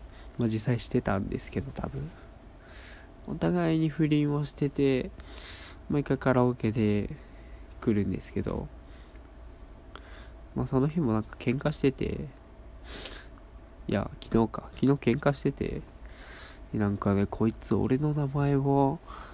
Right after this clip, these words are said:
ね、五回も間違えるんです、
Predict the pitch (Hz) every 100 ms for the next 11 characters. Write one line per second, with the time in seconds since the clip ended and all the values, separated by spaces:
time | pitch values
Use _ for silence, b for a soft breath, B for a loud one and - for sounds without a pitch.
0 | B - - 113 113 139 - - - -
1 | - - - 147 135 113 104 - 160 151
2 | 110 113 107 113 113 110 98 - - -